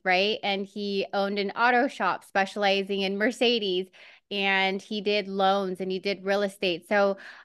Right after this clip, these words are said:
I just watched him do all the things. And so I think that when you're brought up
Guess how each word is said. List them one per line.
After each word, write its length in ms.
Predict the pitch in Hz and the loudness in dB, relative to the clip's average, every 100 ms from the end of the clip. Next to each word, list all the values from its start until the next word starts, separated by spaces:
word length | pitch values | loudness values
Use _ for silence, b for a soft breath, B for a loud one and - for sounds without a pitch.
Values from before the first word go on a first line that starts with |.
| - | -2
I 260 | 233 262 294 | 2 2 2
just 220 | 359 - | -2 0
watched 360 | 254 254 - - | 2 2 0 -4
him 180 | 269 | -4
do 440 | 233 247 247 247 233 - | -2 -2 0 0 -2 -2
all 260 | 208 214 233 | 0 0 2
the 140 | 226 | 0
things. 480 | 226 208 208 262 285 - | 0 -2 -2 -2 -4 -4
And 240 | 214 214 220 | -2 -4 0
so 160 | 220 | 0
I 140 | 220 226 | 0 -2
think 300 | 233 233 240 | -4 -4 2
that 200 | 302 240 | 2 2
when 200 | 247 233 | 0 0
you're 160 | 226 | -2
brought 440 | 196 - 196 202 185 | -4 0 4 4 4
up 240 | 185 | 2